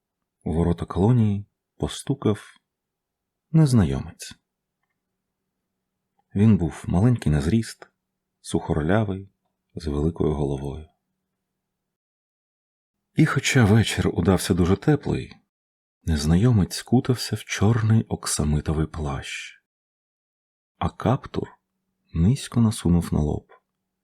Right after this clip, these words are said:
як під час негоди. Ворота очиняв Веснянка. У цей день він якраз чергував. "Будь ласка",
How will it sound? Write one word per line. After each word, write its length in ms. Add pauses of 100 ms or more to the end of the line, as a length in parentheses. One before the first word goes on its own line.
(180)
як 280
під 160
час 340
негоди. 480 (1600)
Ворота 580 (120)
очиняв 720
Веснянка. 840 (1500)
У 100
цей 180
день 360 (160)
він 240
якраз 400
чергував. 760 (1900)
"Будь 200
ласка", 480